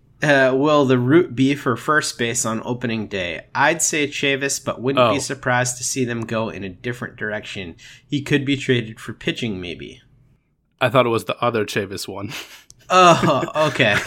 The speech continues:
Speaker 1: <laughs> I was, I was wondering why you were so against this from the jump, but, um, maybe you can answer Chris's question
Speaker 2: <laughs>
Speaker 1: after actually looking at it.
Speaker 2: Yeah. Um, yeah, you brought this up, I think, like, the end of last year, or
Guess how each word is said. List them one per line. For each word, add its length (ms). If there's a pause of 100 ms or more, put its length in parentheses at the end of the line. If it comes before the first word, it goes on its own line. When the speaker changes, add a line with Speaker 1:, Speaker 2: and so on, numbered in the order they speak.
(160)
Speaker 1:
<laughs> 260
I 400
was, 200
I 140
was 140
wondering 400
why 160
you 140
were 100
so 320
against 420
this 240
from 220
the 80
jump, 480
but, 260 (400)
um, 540 (280)
maybe 300
you 140
can 160
answer 320
Chris's 420
question 580
Speaker 2:
<laughs> 0
Speaker 1:
after 440
actually 420
looking 340
at 200 (200)
it. 80 (760)
Speaker 2:
Yeah. 300 (440)
Um, 480 (320)
yeah, 160
you 200
brought 260
this 200
up, 200
I 80
think, 280
like, 200
the 120
end 200
of 60
last 360
year, 380
or 380